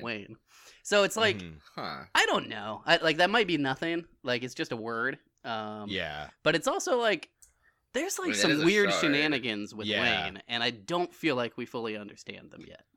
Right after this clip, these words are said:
Speaker 3: Right.
Speaker 1: I think, yeah, I think you, that you almost have to be right. There's, like, something going on there that isn't fully explained.
Speaker 3: I'm not as convinced. Um,
Speaker 1: Okay.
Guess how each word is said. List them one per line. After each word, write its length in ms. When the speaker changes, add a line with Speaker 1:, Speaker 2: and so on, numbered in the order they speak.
Speaker 3:
Right. 260
Speaker 1:
I 60
think, 340
yeah, 180
I 60
think 200
you, 80
that 240
you 140
almost 240
have 220
to 60
be 120
right. 260
There's, 160
like, 140
something 380
going 240
on 260
there 280
that 140
isn't 300
fully 240
explained. 640
Speaker 3:
I'm 280
not 280
as 220
convinced. 880
Um, 480
Speaker 1:
Okay. 200